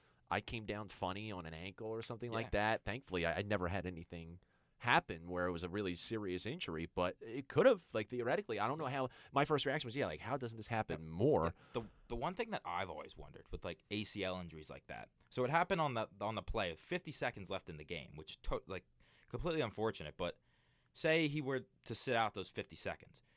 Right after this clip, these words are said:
Speaker 2: would that completely negate the A C L, or was there something, was it already, like, weakened and
Speaker 1: Yeah.
Speaker 2: something? That's something I've always, I've never known that. Like, would it, would it, would he have torn it, like, two games,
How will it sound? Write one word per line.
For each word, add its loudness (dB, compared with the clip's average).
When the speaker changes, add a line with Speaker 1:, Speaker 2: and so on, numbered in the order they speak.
Speaker 2:
would -6
that 4
completely 0
negate -2
the -4
A -2
C -6
L, 0
or -2
was -2
there 0
something, -2
was -4
it 0
already, 2
like, -4
weakened -8
and -4
Speaker 1:
Yeah. 2
Speaker 2:
something? -6
That's -2
something -2
I've 2
always, 4
I've 0
never -2
known 0
that. -10
Like, 2
would 4
it, 4
would 6
it, 2
would 4
he 4
have 4
torn -2
it, -6
like, 0
two -2
games, 0